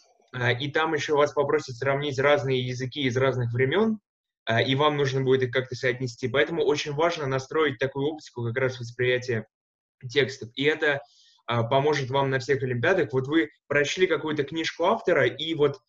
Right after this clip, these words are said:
в это ваше восприятие, а, его языка как-то ее поместили. Потом вот эти вот структуры, они помогут легче, а, справляться с заданиями, не паниковать и быть уверенным в своих знаниях,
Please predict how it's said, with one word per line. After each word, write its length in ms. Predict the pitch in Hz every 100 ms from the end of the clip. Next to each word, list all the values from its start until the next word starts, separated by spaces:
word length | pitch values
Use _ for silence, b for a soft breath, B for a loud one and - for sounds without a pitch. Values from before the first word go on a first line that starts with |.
| _ _
в 120 | 120 156
это 200 | 165 147
ваше 280 | 156 151
восприятие, 1000 | 135 131 - 151 180 220 - 143 120 117 - _ -
а, 200 | 120 131
его 280 | 135 147 143
языка 420 | 131 135 143 120
как-то 340 | 160 170 160
ее 320 | 143 147 151 139
поместили. 580 | 143 135 - 127 104
Потом 500 | 98 123 120 185 175 - _ -
вот 180 | 131 131
эти 160 | 151 143
вот 160 | 135
структуры, 540 | 131 139 131 185 175 143
они 220 | 135 135
помогут 440 | 123 131 139 127
легче, 520 | 127 135 127 - 113 107 _ _ _ _ _ -
а, 200 | 113 110
справляться 1080 | - 131 127 135 110 113 117 113 110 113 107
с 40 | 113
заданиями, 500 | 123 139 165 139 120
не 120 | 120
паниковать 720 | 120 120 117 120 135 151 -
и 80 | 117
быть 260 | 117 131 127
уверенным 460 | 123 135 123 110
в 40 | 107
своих 280 | 113 110
знаниях, 360 | 107 107 95